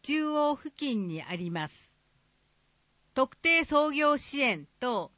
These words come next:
事業を受けたことの証明書の発行。証明を受けると、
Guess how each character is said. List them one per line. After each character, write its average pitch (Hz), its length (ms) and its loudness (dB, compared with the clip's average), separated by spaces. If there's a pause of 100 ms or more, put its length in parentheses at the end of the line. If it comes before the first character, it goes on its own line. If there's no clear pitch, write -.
事 262 200 -6
業 269 280 4
を 160 260 -6
受 262 220 2
け 269 40 2
た 269 140 -2
こ 214 160 -8
と 220 160 -4
の 151 140 -6
証 262 320 0
明 247 220 -2
書 247 160 -4
の 196 120 -2
発 151 260 -8 (120)
行。 143 420 -6 (1400)
証 320 380 4
明 320 380 4
を 302 120 2
受 269 100 -8
け 302 140 2
る 240 120 0
と、 160 320 -2